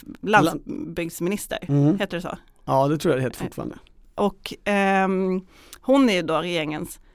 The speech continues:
Speaker 1: näst minst kända minister. Så om Max Elger nu går om henne på listan och hon halkar ner i bottennivå, då är det hennes eget barn som har gjort det här.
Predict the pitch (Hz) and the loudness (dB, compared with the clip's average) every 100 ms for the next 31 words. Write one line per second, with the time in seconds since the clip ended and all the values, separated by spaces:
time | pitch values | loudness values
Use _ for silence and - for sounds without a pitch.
0 | _ - 220 269 - - - - - _ | _ -6 0 0 0 -4 -8 -14 -20 _
1 | - 202 - - - - 202 170 - 110 | -6 -4 -4 -8 -8 -2 0 0 0 -2
2 | 208 196 196 170 - - - - - - | -2 -2 -2 -4 -6 -6 -8 -10 -18 -20
3 | - - - 220 - 302 320 277 262 262 | -20 -18 -2 2 6 6 6 2 0 0
4 | 220 185 180 160 165 147 - 254 311 339 | 0 0 0 -2 -2 -2 2 4 6 6
5 | 330 330 262 147 - - 185 - - - | 4 4 2 0 -4 -4 -4 -6 -8 -8
6 | - 202 202 160 175 202 180 190 190 160 | -6 -6 -4 -2 0 0 -2 -2 -2 -4
7 | 175 220 - - 170 202 240 - - 190 | -2 -4 -4 -6 -4 0 0 0 -4 -4
8 | 220 233 185 185 170 151 160 180 226 - | 2 4 4 2 -2 -4 -6 0 2 2
9 | - 175 180 - 175 175 180 160 160 - | -2 -4 -6 -6 -6 -6 -8 -8 -8 -10
10 | - | -12